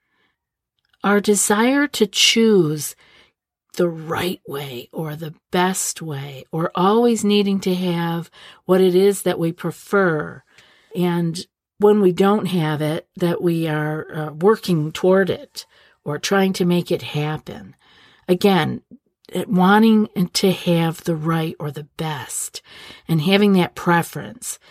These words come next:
all the time can, because it's possible in this world that we live in. We are very blessed to be in. If you're listening to me, you live in a world where the many, many things are possible for you.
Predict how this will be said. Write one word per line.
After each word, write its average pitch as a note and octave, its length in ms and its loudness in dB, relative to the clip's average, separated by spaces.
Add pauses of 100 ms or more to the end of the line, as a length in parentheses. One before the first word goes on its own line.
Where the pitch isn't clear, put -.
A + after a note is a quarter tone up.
(340)
all F#3+ 300 4
the G#3 100 2
time D#3 640 -4 (880)
can, C#4+ 540 0 (160)
because B3 320 0
it's B3 140 2
possible - 680 -2
in E3+ 140 4
this F3 220 0
world E3+ 320 0
that - 180 -4
we D#3+ 160 -2
live D3+ 240 -10
in. D3 160 -8
We E3 140 -6
are E3 160 -6
very E3+ 580 -4
blessed F3 640 -2
to F3+ 80 -6
be E3+ 280 0
in. E3+ 160 0
If D#3+ 160 -4
you're F#3 140 0
listening G#3 440 0
to - 120 -6
me, F#3+ 160 2
you F#3 160 4
live F#3 260 2
in F3+ 120 0
a F3+ 40 0
world F3+ 540 -2 (400)
where F#3 240 0
the F#3 400 -4
many, G#3 300 4
many A#3 240 4
things G3+ 340 0
are F#3+ 80 0
possible F3+ 560 -4
for D#3 260 -12
you. C#3 360 -14